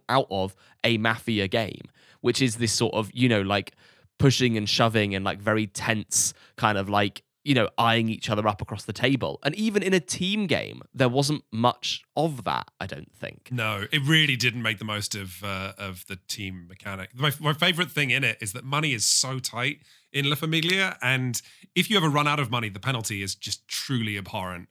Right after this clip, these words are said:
Speaker 2: Um, so that's, and, and getting money is hard. So I quite liked that. But then really the, it didn't, it didn't factor in our game. But what's lovely is if your teammate ever runs out of money, you can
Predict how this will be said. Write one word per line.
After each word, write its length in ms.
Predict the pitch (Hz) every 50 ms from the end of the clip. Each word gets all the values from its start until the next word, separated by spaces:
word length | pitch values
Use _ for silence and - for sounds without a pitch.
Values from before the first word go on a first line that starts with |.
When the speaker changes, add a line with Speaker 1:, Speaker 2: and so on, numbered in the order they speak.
| -
Speaker 2:
Um, 480 | 107 104 107 107 107 104 104 104 104 - _ _ _ _ _ _ -
so 300 | - - 165 156 151 151
that's, 440 | 135 160 175 170 - - - - -
and, 160 | - 151 143
and 160 | 156 151 143 127
getting 240 | 151 156 180 165
money 220 | 139 117 117 107 107
is 120 | 107 - -
hard. 400 | 170 165 139 120 107 95 90 -
So 220 | - - 147 131 -
I 80 | 135
quite 260 | 131 - - 220 156 139
liked 320 | 151 185 240 277 - -
that. 280 | 123 110 98 101 - _ _ -
But 100 | 156 131
then 320 | 151 151 151 147 143 147 - - - - _ _ _ _ _ _ _ 170
really 300 | 156 240 302 277 214 185
the, 140 | 139 143 160 156 - 123 - - -
it 140 | 175 131 -
didn't, 320 | 233 254 113 120 98 - -
it 80 | 170 170
didn't 180 | 175 196 185
factor 320 | 147 - 175 170 160 135 156
in 60 | 147
our 100 | 143 139
game. 380 | 127 160 165 170 160 139 123 107
But 160 | 95 123 127
what's 180 | 143 180 - -
lovely 380 | 139 143 165 147 143 135 123 127 -
is 200 | 127 127 123 - -
if 160 | 175 156 -
your 100 | 175 160
teammate 360 | 160 - - 180 175 165 156 135
ever 140 | 135 123
runs 200 | 131 123 120 117
out 120 | 120 117 117
of 80 | 107
money, 340 | 123 151 156 139 107 101 95 - - - _ _
you 160 | - 147 180
can 300 | 170 - 185 160 135 -